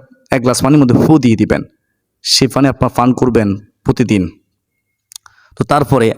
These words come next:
আপনারা একবার দুরূদ ইব্রাহিম পড়বেন, তারপরে মদ করবেন। মনে তো পুরো যদি সম্ভব হয় সাইদুল ইস্তিগফার একবার পড়বেন,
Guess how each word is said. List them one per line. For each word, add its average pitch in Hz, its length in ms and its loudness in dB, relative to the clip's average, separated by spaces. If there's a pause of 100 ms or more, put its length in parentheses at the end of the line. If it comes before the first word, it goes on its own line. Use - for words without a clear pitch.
(120)
আপনারা 104 520 0 (400)
একবার 127 280 0
দুরূদ 120 180 2
ইব্রাহিম 123 300 4
পড়বেন, 156 420 0 (580)
তারপরে 127 260 0
মদ 120 240 0
করবেন। 95 360 -2 (640)
মনে 139 200 2
তো 135 100 0
পুরো 135 200 2
যদি 127 120 2
সম্ভব 139 400 2
হয় 151 140 2
সাইদুল 127 300 -2
ইস্তিগফার 135 440 -2
একবার 123 240 -2
পড়বেন, - 360 -2